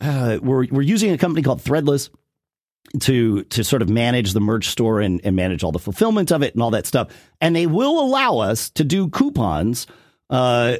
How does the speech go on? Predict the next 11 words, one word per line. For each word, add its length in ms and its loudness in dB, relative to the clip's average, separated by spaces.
on 160 2
a 180 0
per 300 0
user 340 2
or 100 2
individualized 720 0
coupons 400 0
that 60 -4
we 100 -4
could 160 -2
send 500 0